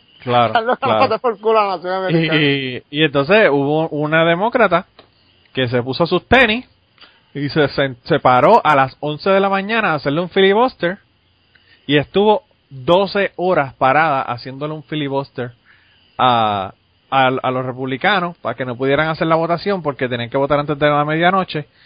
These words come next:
Speaker 2: Y ellos
Speaker 1: Y
Speaker 2: se
Speaker 1: como que, como una hora antes de la medianoche le hicieron una, una decisión para, para, para que no pudiera hacer el filibuster, pero una sacado de la manga, ¿verdad?
Speaker 2: Ajá.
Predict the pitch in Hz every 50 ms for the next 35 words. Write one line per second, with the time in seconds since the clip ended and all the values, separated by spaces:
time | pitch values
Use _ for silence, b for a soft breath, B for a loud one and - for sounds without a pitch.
0 | B B 165 165 170 175 180 - 151 - - 143 139 139 135 123 135 131 135 131
1 | 139 _ _ _ _ _ _ 156 151 147 143 139 147 156 170 180 185 185 190 190
2 | 185 131 160 165 180 196 196 - 165 143 139 139 - - _ _ _ _ _ _
3 | _ _ _ 143 139 143 139 139 143 143 151 170 175 180 196 202 190 - - 165
4 | 160 - _ _ _ _ _ - 117 127 127 123 - 131 127 127 139 143 156 160
5 | 165 160 151 - - 127 135 135 143 147 156 156 156 156 151 147 147 143 139 135
6 | 131 127 120 117 110 123 127 135 139 143 147 131 156 139 - 156 151 143 - 143
7 | 135 131 127 _ _ 127 120 117 110 - - - _ - 117 117 110 113 113 117
8 | 117 156 160 160 156 175 170 165 156 - 165 160 160 185 190 - 180 151 143 127
9 | 127 120 123 135 143 151 151 139 120 113 110 - - - 135 123 123 123 143 156
10 | 165 156 147 147 151 156 147 131 117 110 107 110 123 160 185 - _ - 170 156
11 | 175 233 262